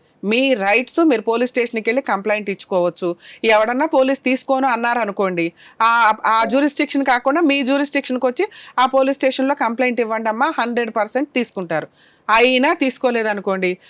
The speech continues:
ఒక లాయర్‌ని పెట్టి ప్రైవేట్ కంప్లైంట్ ఫైల్ చేయండి. ఎందుకంటే వాళ్ళ అమ్మా నాన్న కూడా వచ్చారు,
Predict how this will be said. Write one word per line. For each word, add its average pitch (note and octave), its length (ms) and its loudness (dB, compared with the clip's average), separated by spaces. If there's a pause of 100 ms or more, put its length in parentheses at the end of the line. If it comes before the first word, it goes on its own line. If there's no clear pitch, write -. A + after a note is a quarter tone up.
(160)
ఒక A3+ 160 -2
లాయర్‌ని A#3 500 4
పెట్టి G3 460 -2 (300)
ప్రైవేట్ D#4 400 6
కంప్లైంట్ A3+ 480 0
ఫైల్ A3 380 0
చేయండి. D#3+ 340 -2 (220)
ఎందుకంటే C#4 400 2
వాళ్ళ A#3 200 4
అమ్మా A3+ 240 4
నాన్న C#4+ 240 4
కూడా C4+ 240 2
వచ్చారు, C4+ 480 0